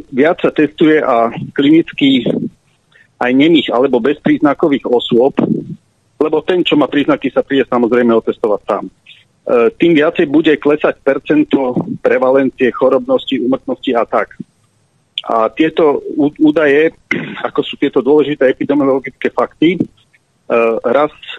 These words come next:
tieto, e, dobré časopisy, kvalitné, e, lekárske časopisy uverejňovať budú.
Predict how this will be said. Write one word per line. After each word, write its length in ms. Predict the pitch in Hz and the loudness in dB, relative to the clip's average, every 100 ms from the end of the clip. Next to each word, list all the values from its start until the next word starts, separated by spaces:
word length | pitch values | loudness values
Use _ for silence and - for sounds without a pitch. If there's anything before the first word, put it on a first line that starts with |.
| - | -8
tieto, 560 | 135 135 135 131 127 113 | -2 -2 0 -2 -2 -6
e, 1500 | - - - - - _ _ _ _ _ _ _ _ - - 113 110 107 _ _ _ _ | -6 -6 -8 -12 -14 _ _ _ _ _ _ _ _ -10 0 0 2 -2 _ _ _ _
dobré 400 | 113 120 147 147 | -12 -2 0 0
časopisy, 840 | 117 135 - 143 139 123 143 143 147 - _ _ _ _ - | -2 -2 -2 -4 -4 -2 2 2 0 -8 _ _ _ _ -6
kvalitné, 600 | 123 127 143 - 135 131 | 0 2 0 0 0 0
e, 80 | 127 123 120 120 120 135 - - - | 0 0 2 0 -4 -10 -12 -10 -2
lekárske 500 | 107 - 135 - 110 | -2 -2 -6 -4 -2
časopisy 640 | 131 - 131 135 - 135 135 | -2 -2 -2 -4 -4 -4 0
uverejňovať 600 | 131 135 127 135 127 120 | 2 2 2 2 2 0
budú. 320 | 107 135 131 | 2 0 0